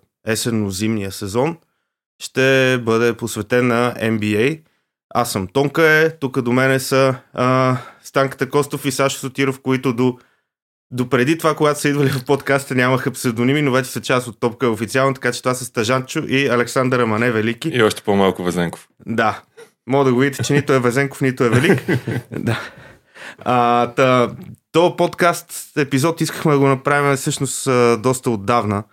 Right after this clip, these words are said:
Speaker 1: А, дори преди началото на сезона в Н Б А. Но така се случи, че чак сега намерихме, а, студио. Това е новото ни студио, в което записваме подкаст Октав Колектив.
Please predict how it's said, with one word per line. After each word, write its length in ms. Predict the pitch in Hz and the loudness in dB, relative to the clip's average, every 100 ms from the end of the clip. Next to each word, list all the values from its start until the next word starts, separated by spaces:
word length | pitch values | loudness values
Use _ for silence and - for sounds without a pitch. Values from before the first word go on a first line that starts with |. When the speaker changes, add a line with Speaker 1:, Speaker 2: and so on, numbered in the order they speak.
| _ _ _ _ - | _ _ _ _ -6
Speaker 1:
А, 640 | 113 107 104 101 101 101 95 | -2 0 0 0 0 -2 -2
дори 300 | 107 123 131 | -2 0 0
преди 220 | 120 127 | 0 0
началото 460 | 139 - 135 135 131 | 0 0 0 0 0
на 100 | 110 | -2
сезона 460 | 113 110 117 104 | -2 0 0 0
в 80 | 101 | -4
Н 160 | 104 104 | -4 -2
Б 80 | 110 | 0
А. 200 | 131 147 _ _ _ _ _ | 0 -2 _ _ _ _ _
Но 240 | 120 143 147 | -2 0 0
така 260 | 123 143 | -2 -2
се 100 | 135 | -2
случи, 300 | - 143 - | -6 -6 -6
че 320 | - 139 139 135 | 0 2 2 0
чак 200 | 135 131 | -2 -2
сега 240 | 123 127 | 0 0
намерихме, 680 | 127 120 120 - 110 107 101 - 110 | 2 0 -2 -2 0 0 -4 -10 -4
а, 280 | 110 107 | -2 -2
студио. 520 | 104 - 151 160 160 156 | -2 -2 0 2 2 0
Това 420 | 139 131 131 127 | 0 2 4 2
е 80 | 120 117 | 0 -2
новото 340 | 123 127 127 | 0 0 0
ни 100 | 120 | 0
студио, 360 | 113 135 127 131 127 123 _ _ _ | 0 0 2 4 2 0 _ _ _
в 140 | 123 123 | -8 0
което 200 | 131 123 | 0 0
записваме 460 | 123 131 123 120 | -6 -2 0 0
подкаст 440 | 123 123 135 127 120 | -2 -2 -2 -2 -4
Октав 340 | - 127 123 | -4 -4 -2
Колектив. 520 | 135 131 127 143 135 | 0 0 0 -6 -8